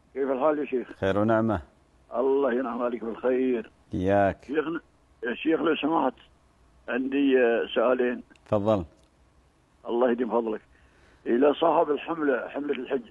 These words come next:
Speaker 1: يجوز تعطيها حجة عن حد من أهلك؟
Speaker 2: إن شاء الله.
Speaker 1: صاحب الحملة.
Speaker 2: إي نعم.
Speaker 1: يعني تعطي حملة عن أهلك، يعني يجوز هو عنده شريك، آه، موكل حظ لك، هو دايم معه بالحملة، دايم يصير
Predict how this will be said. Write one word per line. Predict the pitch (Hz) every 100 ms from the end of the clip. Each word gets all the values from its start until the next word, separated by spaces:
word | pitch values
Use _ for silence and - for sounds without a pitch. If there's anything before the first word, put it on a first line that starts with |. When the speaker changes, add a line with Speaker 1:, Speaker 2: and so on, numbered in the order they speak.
| -
Speaker 1:
يجوز | 113 117 165 160 -
تعطيها | 147 123 151 127 123
حجة | - 139 120 127
عن | 120 107
حد | 117 _
من | 113
أهلك؟ | 120 101 127 _ _ - _ -
Speaker 2:
إن |
شاء | - 117 92
الله. | - - _ _ _ _ _ _ _ _ -
Speaker 1:
صاحب | 147 147
الحملة. | 131 123 101 82 - -
Speaker 2:
إي | 113
نعم. | 82 64 60 _ _ _ _ _ _ _ _ _ _ -
Speaker 1:
يعني | - 165 175 165 156 131
تعطي | 185 151 160
حملة | 160 170 143
عن | 131 107
أهلك، | 110 113 117
يعني | 147 165
يجوز | 165 196 196
هو | 143 196
عنده | - 143
شريك، | 131 170 165 -
آه، | 131 123 - _ _ _
موكل | 131 170 - 123
حظ | 160 139
لك، | 180 -
هو | 180
دايم | 185 208 190
معه | 175 170
بالحملة، | 156 135 131 123 143 - _ - 101
دايم | 196 196 302 139 127
يصير | 127 165